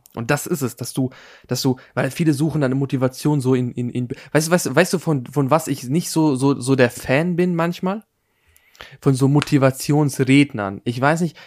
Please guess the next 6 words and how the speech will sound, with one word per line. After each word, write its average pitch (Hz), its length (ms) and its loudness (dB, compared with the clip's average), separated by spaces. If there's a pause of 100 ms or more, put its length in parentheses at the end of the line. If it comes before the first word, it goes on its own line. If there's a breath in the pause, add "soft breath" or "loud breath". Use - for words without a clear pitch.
mich 175 300 0
selbst 131 540 0
hat 135 160 -6
das 139 220 -4
nie 151 480 0
gepusht. - 600 -2